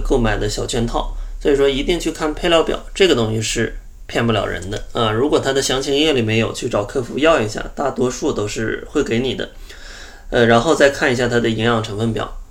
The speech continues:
看一下它是不是自己标榜的这样健康。如果不是的话，那千万不要买。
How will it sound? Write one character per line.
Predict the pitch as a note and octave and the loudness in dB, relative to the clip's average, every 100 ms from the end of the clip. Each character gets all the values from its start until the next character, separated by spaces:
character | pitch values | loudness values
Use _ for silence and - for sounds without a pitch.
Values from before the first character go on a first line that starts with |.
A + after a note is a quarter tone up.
| - - - | -18 -18 -10
看 | - F3 A2+ | 0 2 2
一 | |
下 | A#2+ G#2+ | 0 -2
它 | B2+ C3+ | -2 -2
是 | - | -2
不 | D3+ | -2
是 | C3 C3+ A#2 | -2 -2 -2
自 | C3+ | -4
己 | A2 | -6
标 | G#2 C3 C#3 | -2 2 2
榜 | B2+ - | 2 -2
的 | - | -6
这 | - | -6
样 | A2 A2 - - - - - | -6 -6 -10 -14 -18 -18 -2
健 | D#3 A#2 | 2 2
康。 | - G#2+ - - - - - | 0 -6 -8 -18 -20 -18 -12
如 | - C#3+ | -2 0
果 | - | 0
不 | A2 | -2
是 | - D3+ | 0 0
的 | A#2 | 0
话， | A#2+ | -4
那 | A2 G#2+ | -4 -4
千 | - A#2 | -2 0
万 | A#2 | 0
不 | A2+ | 2
要 | A2+ | 0
买。 | B2+ G#2 | 0 -2